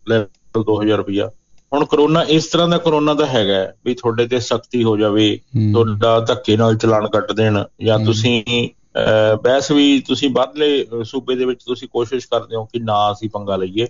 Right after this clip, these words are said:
Speaker 2: ਹਾਂਜੀ।
Speaker 1: ਵੀ ਪਤਾ ਨਹੀਂ ਕੀ ਇੱਥੇ, ਅਹ, ਜੇ ਅੱਧਾ ਘੰਟਾ ਵੀ ਤੁਹਾਡਾ ਜਾਂ ਘੰਟਾ ਵੀ ਤੁਹਾਨੂੰ ਕਹਿ ਦਿੱਤਾ ਵੀ ਉੱਥੇ ਚੱਲੋ ਜੀ,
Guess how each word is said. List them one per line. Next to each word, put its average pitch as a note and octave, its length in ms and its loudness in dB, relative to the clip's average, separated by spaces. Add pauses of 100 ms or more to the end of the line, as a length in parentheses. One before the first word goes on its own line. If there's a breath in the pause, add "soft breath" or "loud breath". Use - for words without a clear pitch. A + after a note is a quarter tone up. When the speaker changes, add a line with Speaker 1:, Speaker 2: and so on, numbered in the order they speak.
(120)
Speaker 2:
ਹਾਂਜੀ। A2+ 260 2
Speaker 1:
ਵੀ G#2+ 220 -6
ਪਤਾ A2 380 -6
ਨਹੀਂ A2 200 -2
ਕੀ A2 180 0
ਇੱਥੇ, G#2+ 460 -4 (180)
ਅਹ, - 240 -16
ਜੇ A#2 120 2
ਅੱਧਾ A#2 200 0
ਘੰਟਾ A#2 280 0
ਵੀ A2+ 80 2
ਤੁਹਾਡਾ G#2+ 300 2
ਜਾਂ A2+ 120 4 (100)
ਘੰਟਾ A#2 240 0
ਵੀ B2 100 2
ਤੁਹਾਨੂੰ A2 220 -2
ਕਹਿ A2+ 180 2
ਦਿੱਤਾ G#2 320 0 (440)
ਵੀ A#2+ 80 2
ਉੱਥੇ B2 220 0
ਚੱਲੋ A#2+ 300 2
ਜੀ, A2 260 0